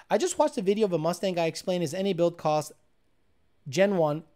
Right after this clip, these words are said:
fifteen thousand to go eleven two to,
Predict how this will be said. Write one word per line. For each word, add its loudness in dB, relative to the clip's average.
fifteen -2
thousand 0
to 0
go 2
eleven 0
two -2
to, -10